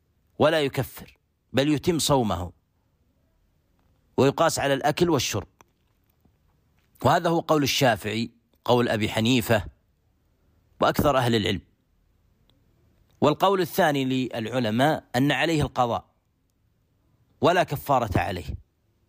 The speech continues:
فقط يقضي ولا، ولا يكفر، وهذا قول الإمام مالك رحمه الله تعالى. والقول الثالث، وهو المشهور عن الإمام أحمد،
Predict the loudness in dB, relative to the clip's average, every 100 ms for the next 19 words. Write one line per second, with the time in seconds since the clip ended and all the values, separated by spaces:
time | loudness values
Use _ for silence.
0 | _ -2 0 0 -8 _ -20 -4 0 0
1 | 0 -2 2 4 4 4 2 0 -6 _
2 | _ _ _ _ _ _ _ _ 0 2
3 | 2 0 -2 -8 -8 -10 -10 -10 _ _
4 | _ _ _ -2 2 2 2 2 2 2
5 | 0 0 2 2 2 -2 -6 -6 -4 -2
6 | 0 0 -2 0 2 4 2 0 _ _
7 | _ _ _ _ _ _ 0 2 2 2
8 | 2 0 2 2 2 0 -4 -20 _ _
9 | _ _ _ 0 2 2 2 2 2 0
10 | 0 0 0 -2 -2 2 0